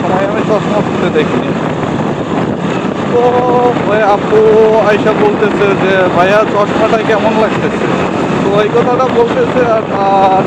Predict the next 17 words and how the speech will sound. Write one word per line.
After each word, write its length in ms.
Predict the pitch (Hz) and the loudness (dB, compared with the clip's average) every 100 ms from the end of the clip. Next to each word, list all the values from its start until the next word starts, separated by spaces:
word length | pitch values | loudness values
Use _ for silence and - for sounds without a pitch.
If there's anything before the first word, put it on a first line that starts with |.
| - | -2
ভিতরে 340 | 202 208 214 | -2 -2 0
কেমন 300 | 226 254 247 240 | 0 0 0 0
জানি 180 | 233 220 | 0 0
হাসি 300 | 208 202 202 | -2 -2 -2
হাসি 200 | 185 - | -2 -2
ভাব, 120 | 175 170 185 | -2 0 -2
কেমন 200 | 180 180 | -2 0
যেন 220 | 180 180 | 0 -2
একটা 280 | 170 - - | -2 0 -2
ভাব। 220 | - 143 - - - - - - - - - - - - - | -2 -4 -4 -4 -4 -4 -6 -6 -4 -4 -4 -4 -4 -4 -2
তো 360 | 285 294 294 294 294 240 | 0 2 2 2 0 0
আমি 420 | 240 240 240 233 226 | 0 0 0 0 2
just 340 | 226 220 - | 2 2 2
এটুকুই 460 | 247 277 285 262 233 | 0 0 -2 0 0
বলছি 220 | 180 208 | 0 0
যে 280 | 214 214 208 208 202 202 | 0 2 2 2 0 0
সে 340 | 220 220 214 | 0 2 0